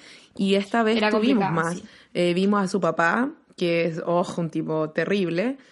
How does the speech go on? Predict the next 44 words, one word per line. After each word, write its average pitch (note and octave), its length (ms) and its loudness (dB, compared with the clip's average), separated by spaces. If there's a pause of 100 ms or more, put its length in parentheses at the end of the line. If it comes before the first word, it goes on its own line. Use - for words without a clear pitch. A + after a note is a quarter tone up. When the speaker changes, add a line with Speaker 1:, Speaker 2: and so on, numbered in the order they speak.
(360)
Speaker 1:
Vimos, F#3 640 2
lo F3+ 100 2
vimos F3+ 280 0
más F#3 180 2
en F#3 140 0
el F3 100 -4
trabajo, G#3+ 580 0
también F#3+ 340 0
lidiando G#3 420 0
con G#3+ 160 0
su G#3+ 140 -4
futuro G#3 480 -2
y G#3+ 40 0
lo G#3+ 120 0
que A3+ 100 0
Speaker 2:
Ujú. B3 80 -6
Speaker 1:
quería G3 260 -2
hacer. G#3 440 -4 (480)
Eh, E3+ 200 0
supimos F#3+ 340 2
que G3+ 80 2
era F#3 100 4
disléxico, F#3 600 0
Speaker 2:
Sí. A3+ 60 2
Speaker 1:
entonces A3 300 0
como A3 200 2
que G3 160 0 (360)
me G3+ 160 4
gustó G3+ 360 0
eso, C4+ 220 0
como G3 180 0
que F#3+ 160 0
tampoco G#3 480 2
obviamente A3+ 540 2
vamos G#3 320 0
a - 20 2
mostrar G3+ 400 0
más G3 420 2 (500)
si F3+ 560 -4
no F3 220 0
es G3 140 0
el G3 80 0
protagonista, F#3 760 -2
pero F3+ 300 0